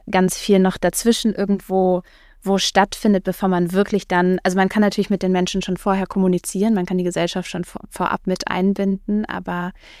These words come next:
ähm, theoretisch, ihr könnt jederzeit einfach, äh, machen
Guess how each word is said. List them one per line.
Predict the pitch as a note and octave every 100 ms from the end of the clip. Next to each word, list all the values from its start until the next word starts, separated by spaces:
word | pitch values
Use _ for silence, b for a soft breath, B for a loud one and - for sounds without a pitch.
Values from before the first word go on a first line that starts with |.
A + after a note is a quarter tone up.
| B -
ähm, | F#3 F3 E3+ F3 - - -
theoretisch, | F#3+ F#3+ F#3+ G3+ -
ihr | - F#3
könnt | - F#3 F3+ -
jederzeit | G#3 F#3+ - F#3+ F#3+
einfach, | - E3+ - E3+ - - -
äh, | F3 F3+ - -
machen | G3 - A3+ C4